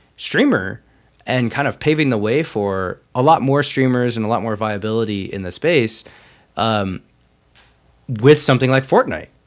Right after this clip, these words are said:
You know, a lot of kids are playing it. It's free to play. It's downloadable on pretty much every single console, including mobile.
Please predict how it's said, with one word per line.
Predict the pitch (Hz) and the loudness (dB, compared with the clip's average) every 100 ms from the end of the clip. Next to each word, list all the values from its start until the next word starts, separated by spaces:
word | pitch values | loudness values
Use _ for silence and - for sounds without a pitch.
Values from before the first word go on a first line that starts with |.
| _ | _
You | - | -10
know, | 104 104 | -6 -2
a | 180 | 0
lot | 156 135 | 2 0
of | |
kids | 135 131 165 | 0 -2 -2
are | |
playing | - 131 139 | 0 0 2
it. | 185 233 | 0 -2
It's | - | -6
free | - 117 | -4 -2
to | 135 | -2
play. | - 110 175 | -2 0 0
It's | 131 | -2
downloadable | 123 117 120 117 117 | -2 0 0 0 0
on | 123 107 | -2 -2
pretty | - | -4
much | 113 95 - | -6 -6 -8
every | 110 135 | -6 -4
single | 131 107 | -2 -4
console, | 92 87 90 110 113 | -6 -8 -8 -6 -6
including | - 107 - 117 135 | -6 -10 -6 -4 -2
mobile. | 101 90 113 160 | -2 -2 -2 -4